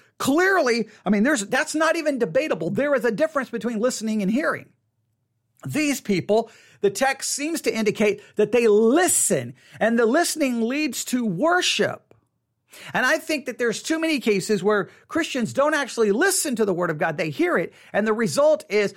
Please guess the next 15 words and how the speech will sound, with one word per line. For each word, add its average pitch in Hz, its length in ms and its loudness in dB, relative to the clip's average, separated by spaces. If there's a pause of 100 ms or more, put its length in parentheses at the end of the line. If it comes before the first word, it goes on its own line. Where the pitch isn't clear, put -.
(120)
that - 160 -2
maybe 285 260 2
in 359 120 2
knowledge, 247 580 2 (180)
but 208 140 -2
they 240 80 2
become 220 480 -2
arrogant 294 540 0
and 233 120 -4
argumentative. 220 1000 0 (480)
Where 208 180 4
listening 277 840 2
to 220 80 0
God's 196 320 0
word 190 300 0